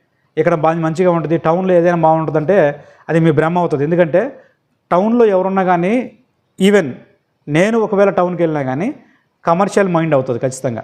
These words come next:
ఎందుకంటే పది మందిని తీసుకొని <coughs> టౌన్లో మనం ఇన్‌స్టిట్యూట్ రన్ చేయాలంటే అది, ఆ, సాధ్యమయ్యే పని కాదు, ఖచ్చితంగా ఇబ్బంది పడతాం. కాబట్టి ఎక్కువ మందిని తీసుకోవాలి. ఎక్కువ మంది తీసుకుంటే ఏమవుతుంది,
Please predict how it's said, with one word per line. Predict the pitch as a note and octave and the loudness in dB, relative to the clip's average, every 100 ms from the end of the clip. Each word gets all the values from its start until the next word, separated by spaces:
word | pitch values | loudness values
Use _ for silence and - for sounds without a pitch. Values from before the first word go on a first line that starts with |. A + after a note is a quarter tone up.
| - | -4
ఎందుకంటే | D#3 F#3 F3+ C#3 C3 E3 - _ _ _ - | 0 0 2 0 0 -4 -18 _ _ _ -2
పది | E3+ | 0
మందిని | G3 G#3+ A3 G#3 | 0 0 -2 0
తీసుకొని | G3+ G#3 G#3+ F#3 E3+ E3 - - | -2 0 0 0 -2 -4 -8 -8
<coughs> | - - _ _ - | -8 -10 _ _ -4
టౌన్లో | E3 G#3 G#3+ | -2 0 0
మనం | F#3 F3 | 2 0
ఇన్‌స్టిట్యూట్ | E3+ F3 F#3+ E3+ | -2 -2 -2 0
రన్ | E3 | 0
చేయాలంటే | E3 D#3 D3+ G3 D3 C#3+ - _ _ | 0 0 0 0 0 -2 -8 _ _
అది, | C3+ D3+ C#3+ C3 B2+ C#3 _ _ _ _ - | 0 2 2 2 0 -6 _ _ _ _ 0
ఆ, | C3+ B2 A#2+ A#2+ | 2 4 2 0
సాధ్యమయ్యే | E3 F3 F#3 E3+ D3 | 0 0 -2 -2 -2
పని | C3+ | -2
కాదు, | A2+ G2 - _ _ _ - | -4 -8 -12 _ _ _ -4
ఖచ్చితంగా | D#3 - F#3 F#3+ | -2 0 0 0
ఇబ్బంది | D3+ D3+ | 0 0
పడతాం. | C3+ B2+ - G#2 - _ _ - | -2 -4 -6 -14 -18 _ _ -4
కాబట్టి | G3+ A#3 A3 | 0 2 2
ఎక్కువ | G3 G3 A3+ | 2 2 2
మందిని | G#3+ F#3 | 2 2
తీసుకోవాలి. | E3 - C3+ A2 G2+ - _ _ _ | 0 0 0 0 -4 -14 _ _ _
ఎక్కువ | F3 F#3 A#3 | -2 2 4
మంది | A#3 A3 | 4 2
తీసుకుంటే | A3+ A3 G#3 | 0 0 0
ఏమవుతుంది, | G#3 G3+ F#3 F#3 | 2 0 2 2